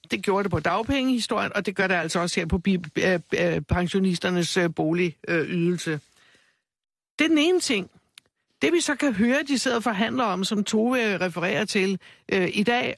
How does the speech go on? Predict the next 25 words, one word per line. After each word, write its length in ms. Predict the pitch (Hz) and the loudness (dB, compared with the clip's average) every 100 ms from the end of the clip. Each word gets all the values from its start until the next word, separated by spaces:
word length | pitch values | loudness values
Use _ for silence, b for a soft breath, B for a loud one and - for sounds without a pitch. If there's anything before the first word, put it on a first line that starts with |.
| - | -4
og 140 | 190 | -4
tekster, 520 | - - 220 - 233 | -2 0 0 0 0
som, 300 | 220 190 190 | 0 2 2
øh, 240 | 185 180 170 185 180 | 2 0 0 0 0
øh, 60 | 175 | -2
Tusinddal 640 | - 202 196 185 208 208 | -2 -2 -2 -2 0 -2
får 120 | 226 | -4
forelagt, 680 | 190 202 196 247 262 208 180 - - | -2 0 2 2 0 -2 -6 -8 -2
øh, 60 | 196 180 - | 0 0 -2
af 80 | |
finansministeren 880 | 170 196 220 262 - 247 208 180 185 | -2 0 0 0 0 2 2 0 0
lige 100 | 180 | 0
i 40 | 180 | 0
øjeblikket, 440 | 143 214 233 208 | 0 -2 -2 -2
det 120 | 185 | 0
er, 160 | 160 196 - B B B | 0 -2 -4 B B B
ja, 340 | - 175 262 330 | 0 2 2 2
men 180 | 320 | 0
man 160 | 254 214 | 0 0
kan 100 | 208 | -2
så 160 | 180 214 | -2 0
lave 240 | 190 226 | 0 0
en 100 | 302 | -2
tekst, 340 | - 226 214 | 0 -2 -2
at 160 | - 202 | -4 -4